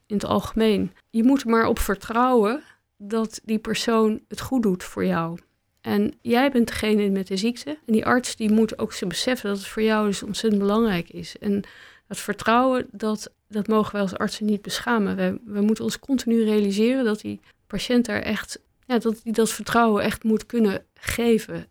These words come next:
En, ehm, nou goed, ik vond het een heel mooi beeld. En de bergen, want ik ben zelf wel een, een bergbeklimmer. En die kinderen met een slechtziendheid, aangeboren. En dat thema, nou, dat vond ik een mooi thema voor mijn oratie.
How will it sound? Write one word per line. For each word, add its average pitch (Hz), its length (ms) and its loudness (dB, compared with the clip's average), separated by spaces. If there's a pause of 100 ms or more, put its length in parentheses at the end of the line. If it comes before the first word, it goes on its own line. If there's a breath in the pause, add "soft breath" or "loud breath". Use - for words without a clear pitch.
En, 190 300 -4 (100)
ehm, 185 360 -2 (800 soft breath)
nou 190 140 -2
goed, 202 220 -2
ik 208 120 -2
vond 254 260 2
het 214 80 -4
een 226 60 0
heel 240 160 4
mooi 233 300 6
beeld. 202 460 0
En 233 160 2
de 220 80 2
bergen, 214 520 0
want 208 140 -4
ik 190 120 -10
ben 190 180 -4
zelf 190 260 -4
wel 185 400 -4
een, 180 320 -4
een 180 280 -6
bergbeklimmer. 202 1080 0
En 233 480 2
die 220 180 -2
kinderen 226 360 4
met 214 200 -2
een 202 120 -4
slechtziendheid, 226 840 0
aangeboren. 208 880 0 (180)
En 214 280 2
dat 190 200 -4
thema, 196 440 -2
nou, - 220 -12 (260)
dat 190 100 -14
vond - 240 -4
ik - 80 -6
een 202 60 2
mooi 202 180 4
thema 202 360 0
voor 190 180 -8
mijn 185 200 0
oratie. 180 600 -6